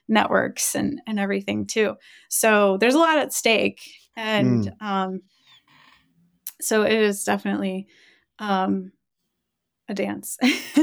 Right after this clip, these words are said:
Speaker 2: So this, this sounds like you've had some experience with, uh, maybe, I don't know,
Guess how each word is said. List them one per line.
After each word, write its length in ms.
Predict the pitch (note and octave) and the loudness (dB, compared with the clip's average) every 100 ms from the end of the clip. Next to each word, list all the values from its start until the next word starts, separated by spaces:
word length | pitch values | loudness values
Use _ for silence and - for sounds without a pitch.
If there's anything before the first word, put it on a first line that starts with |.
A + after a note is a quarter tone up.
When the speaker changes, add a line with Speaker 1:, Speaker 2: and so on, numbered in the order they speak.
| D#4+ - C#4 - F4+ G4 F#4 | 2 0 -2 -6 -10 -8 0
Speaker 2:
So 160 | C#3+ | 2
this, 340 | A#2+ A2 A#2+ - | 4 4 4 2
this 180 | C3+ | 2
sounds 240 | - B2 A2+ | 4 4 4
like 140 | A2 | 4
you've 140 | A#2 A2+ | 4 4
had 180 | A2+ | 2
some 180 | - A#2+ | 4 2
experience 760 | A2 - C3 B2 B2 A#2 A2 - | 2 0 2 4 6 4 2 2
with, 240 | A2 - | 0 2
uh, 200 | A2 G#2 F#2 | 2 2 2
maybe, 440 | A2+ A2+ G#2+ G2+ - - - | 2 2 2 -2 -8 -10 0
I 40 | |
don't 80 | |
know, 80 | A#2+ | 2